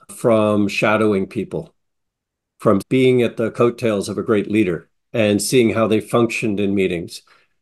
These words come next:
You can see that on a Zoom meeting and you watch your superiors, how they interact in difficult situations. You still learn a lot. It's different than being in the room,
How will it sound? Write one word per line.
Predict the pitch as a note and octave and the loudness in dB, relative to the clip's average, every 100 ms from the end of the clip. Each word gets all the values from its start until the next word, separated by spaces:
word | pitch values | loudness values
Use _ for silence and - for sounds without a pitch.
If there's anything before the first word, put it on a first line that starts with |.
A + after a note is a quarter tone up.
| _ _ - | _ _ -4
You | C#3 | -4
can | D3+ C#4 D4 | 0 0 2
see | C#4+ - A3+ G3+ | 0 0 2 4
that | G3 F3+ | 4 4
on | D3+ C#3 | 4 2
a | A#2+ | 2
Zoom | C3 C#3 C3+ | 2 2 2
meeting | A#2+ G#2+ G#2+ G#2+ G#2 G2+ _ - | 2 0 -2 -4 -8 -14 _ -4
and | A#2 A2 | 0 2
you | A2 A2+ | 4 4
watch | A2+ B2+ - - | 4 2 0 -6
your | G#2 A2 | -4 -4
superiors, | - A#2+ - B2+ A#2+ G#2 G2+ F#2+ | -4 -4 2 4 4 2 0 -4
how | A#2 B2+ | -4 0
they | A#2 A#2 | 2 2
interact | A2+ G#2+ G#2+ G#2+ - - | 2 0 -2 -4 -8 -8
in | A#2 | -4
difficult | G#2 A2+ B2 - G#2 | 0 0 0 -4 -4
situations. | - G#2+ - G#2 G#2 G#2 - F2 E2 E2 - - _ | -4 -6 -2 0 0 0 -4 -6 -6 -8 -12 -18 _
You | E3+ D#3+ | -2 -2
still | - G3+ C3 | 2 2 4
learn | A#2+ G#2+ | 4 2
a | |
lot. | F2+ D2 D2 _ _ _ _ _ _ _ _ _ | -2 -6 -14 _ _ _ _ _ _ _ _ _
It's | - D#3+ D#3+ | 2 2 2
different | - E3 E3 F3 | 4 4 4 2
than | E3 C3+ | 2 0
being | A#2+ C3 B2 | 2 2 4
in | A2 | 2
the | G#2 | 0
room, | G2 G#2 C3+ F3+ E3 | -2 0 0 -4 -8